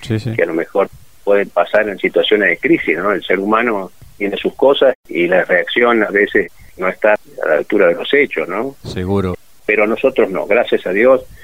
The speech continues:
Speaker 2: Tuve la suerte, muchos años después,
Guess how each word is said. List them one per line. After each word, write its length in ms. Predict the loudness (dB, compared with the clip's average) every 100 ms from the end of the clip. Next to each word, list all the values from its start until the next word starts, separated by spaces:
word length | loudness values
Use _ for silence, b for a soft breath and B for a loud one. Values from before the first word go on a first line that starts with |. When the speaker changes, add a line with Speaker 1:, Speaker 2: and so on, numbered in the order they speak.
| 0
Speaker 2:
Tuve 240 | 4 6
la 80 | 4
suerte, 680 | 2 4 4 2 0 0 0 b b b -4
muchos 400 | -2 0 0 0
años 220 | 0 0
después, 580 | -2 2 4 4 2